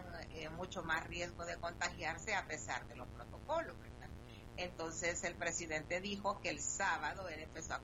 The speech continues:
a sentir síntomas, eh, y que se hicieron la prueba y que ambos, eh, tienen el virus. Eh,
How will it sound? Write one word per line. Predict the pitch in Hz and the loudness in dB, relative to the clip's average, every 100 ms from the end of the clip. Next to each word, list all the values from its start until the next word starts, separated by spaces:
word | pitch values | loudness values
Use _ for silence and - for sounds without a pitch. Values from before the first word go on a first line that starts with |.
| - | -2
a | 151 151 | -4 -2
sentir | 143 143 147 160 | -4 -4 -6 -2
síntomas, | 202 208 - 156 156 208 - - - - - 156 | 0 0 0 0 2 0 -4 -10 -10 -10 -4 0
eh, | 160 156 156 156 147 135 - | 2 4 4 4 2 -2 -2
y | 170 | -4
que | - 160 | 0 0
se | 156 | 0
hicieron | 156 - 135 143 | -2 -2 0 2
la | 151 156 | 2 0
prueba | 170 165 | 0 0
y | 208 | 0
que | 185 151 | 2 4
ambos, | 143 143 151 - - | 4 2 -4 -6 -8
eh, | 147 135 - | -6 -6 -4
tienen | 139 135 139 | -6 -4 -4
el | 147 | -4
virus. | 175 311 262 160 - - - - - - | 0 0 0 -2 -4 -6 -8 -8 -8 -4
Eh, | 151 156 | 2 2